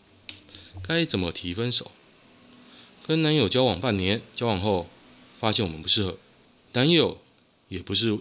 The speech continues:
我想那个，那个我想跟他走下去的人，而且男友曾经做过对不起我的事，不是劈腿，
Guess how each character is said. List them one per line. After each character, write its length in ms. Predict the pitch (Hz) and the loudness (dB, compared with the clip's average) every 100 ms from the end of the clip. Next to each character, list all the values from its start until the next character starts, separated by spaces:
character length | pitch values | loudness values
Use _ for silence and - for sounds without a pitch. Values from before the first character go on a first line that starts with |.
| 127 | -4
我 180 | 101 101 | -2 0
想 220 | - 85 | 0 0
那 140 | 107 | -2
个， 260 | 95 87 90 - | -2 -2 -6 -4
那 100 | 127 | -4
个 180 | - 92 | 0 -2
我 200 | 87 110 | 0 0
想 160 | 98 | 0
跟 200 | - 101 | -2 -4
他 340 | 98 95 92 90 - | -2 -2 -2 -4 -8
走 180 | - 98 - | -8 -8 -4
下 240 | 120 98 | -2 -2
去 180 | - 104 | -4 -4
的 60 | 85 | -6
人， 280 | 87 120 - - - - - - _ - - - - | -2 -2 -2 -12 -20 -20 -20 -20 _ -20 -20 -18 -4
而 80 | |
且 120 | 131 117 | 0 2
男 160 | 113 | 4
友 100 | 110 | 2
曾 160 | 90 104 | 2 -2
经 100 | 107 | 0
做 140 | 117 | 0
过 220 | 98 98 | 0 -2
对 160 | 87 127 | 0 -2
不 80 | 117 | 0
起 160 | - | 0
我 120 | 92 - | 0 -4
的 80 | 92 | 0
事， 260 | - 101 - | 2 0 -4
不 80 | |
是 120 | 104 123 | -2 0
劈 180 | 139 | -2
腿， 160 | 147 | -2